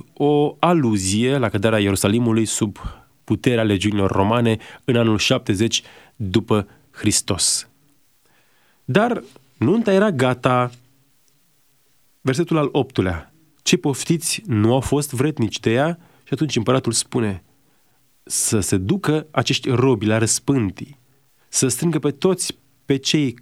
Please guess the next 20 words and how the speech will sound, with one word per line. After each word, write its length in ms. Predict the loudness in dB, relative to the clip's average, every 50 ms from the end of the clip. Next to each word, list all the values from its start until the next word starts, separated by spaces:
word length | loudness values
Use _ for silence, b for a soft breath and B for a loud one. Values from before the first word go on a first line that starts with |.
| -8
pe 100 | -4 -4
care 260 | -2 0 0 0 0 0
îi 120 | 0 -2 0
găsesc, 720 | 0 -2 -2 0 0 0 0 0 -4 -6 -6 -8 -12 -14 _ _ _ _
și 200 | -2 0 0 2
buni 260 | 2 0 -2 -2 0
și 160 | 0 0 0
răi, 420 | 2 2 2 0 0 -2 -4 -6 _ _ _ _ _ _ _ _ -6
să-i 180 | -2 0 0
aducă 240 | 2 2 0 0 0
în 60 | 0
odaia 240 | 2 2 2 2 2
spățului 400 | 0 -2 -2 -2 -2 0 0 -2
de 100 | 0 0
nuntă, 420 | 0 0 0 0 0 -2 -2 -2 B B B B B
unde 380 | B -2 0 2 2 0 0 -2 B B B _ _ _ _ _ -10
aceasta 400 | -6 -2 -2 -2 -2 0 -2 -2
se 200 | 0 0 -2 -4 -4 -2
umple 360 | -2 -2 -2 -2 -2 -2 -2
de 220 | 0 0 0 -2